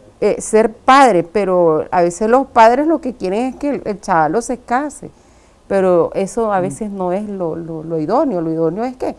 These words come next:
Speaker 1: asume el chavalo el compromiso, pero no es real que, bueno, me voy a casar con la chavala, porque,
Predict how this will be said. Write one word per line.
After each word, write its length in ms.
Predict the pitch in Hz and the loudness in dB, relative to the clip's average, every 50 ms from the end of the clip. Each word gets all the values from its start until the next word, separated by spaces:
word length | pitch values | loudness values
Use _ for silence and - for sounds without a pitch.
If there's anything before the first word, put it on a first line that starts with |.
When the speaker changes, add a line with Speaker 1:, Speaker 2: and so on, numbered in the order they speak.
| - _ _ _ _ _ | -14 _ _ _ _ _
Speaker 1:
asume 600 | - - 185 180 - - 220 233 240 285 277 311 | -4 -4 -4 -4 -4 -4 -4 -2 0 2 2 0
el 100 | 311 294 | 0 -2
chavalo 560 | 302 - 302 294 269 254 240 233 240 247 269 | -4 -6 -6 -4 0 0 2 2 2 0 -2
el 80 | 277 254 | -4 -6
compromiso, 840 | - - 196 175 165 - 180 180 165 156 165 165 180 175 - 277 285 | -8 -12 -16 -14 -12 -8 -6 -6 -4 -4 -4 -4 -4 -6 -8 -8 -8
pero 360 | 285 - 233 214 196 170 156 - - _ _ _ _ _ _ _ _ _ _ - | -8 -8 -8 -6 -4 -6 -6 -8 -14 _ _ _ _ _ _ _ _ _ _ -10
no 160 | 180 190 202 | -6 -2 -2
es 100 | 214 226 | -2 0
real 380 | 240 247 240 226 220 233 247 240 | 2 2 4 4 4 4 2 -2
que, 160 | - 269 262 | -6 -6 -6
bueno, 400 | 190 170 - - 190 208 220 202 | -6 -8 -8 -6 -6 -4 -4 -4
me 120 | 185 180 | -2 -2
voy 120 | 165 160 170 | -2 -2 -2
a 140 | 180 185 | -4 -6
casar 320 | - 190 180 - 202 202 190 | -8 -12 -12 -12 -12 -12 -12
con 140 | - 196 180 | -12 -12 -10
la 100 | 175 160 | -12 -12
chavala, 400 | - - 165 170 190 196 185 170 | -12 -14 -12 -10 -10 -10 -10 -12
porque, 440 | - 170 160 160 - - 160 127 | -12 -14 -16 -16 -14 -14 -14 -14